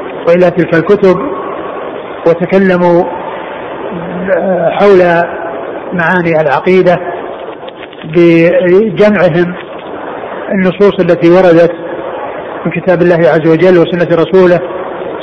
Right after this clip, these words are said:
صلى الله عليه وسلم وأقوال السلف في مسائل العقيدة، مع الرد على أهل البدع والأهواء بعد معرفة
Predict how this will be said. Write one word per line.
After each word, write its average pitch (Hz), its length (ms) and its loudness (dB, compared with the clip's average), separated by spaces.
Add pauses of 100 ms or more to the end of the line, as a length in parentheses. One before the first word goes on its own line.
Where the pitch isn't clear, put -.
صلى 170 80 0
الله 160 220 2
عليه 190 40 4
وسلم 175 300 2 (720)
وأقوال 170 360 2
السلف 180 380 2 (1000)
في 175 100 0
مسائل 170 420 2
العقيدة، 170 560 2 (1400)
مع 180 280 0
الرد 170 500 4 (720)
على 175 200 2
أهل 165 180 0
البدع 165 400 4
والأهواء 170 560 4 (1080)
بعد 170 300 2
معرفة 170 540 2